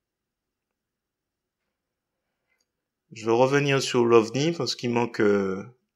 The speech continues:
l'entrée du, de l'ovni. Donc, euh, là, il est important de créer, de, de,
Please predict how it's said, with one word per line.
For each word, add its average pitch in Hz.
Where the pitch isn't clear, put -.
l'entrée 120
du, 95
de 98
l'ovni. 110
Donc, -
euh, 98
là, 110
il 110
est 113
important 117
de 110
créer, 107
de, 107
de, 104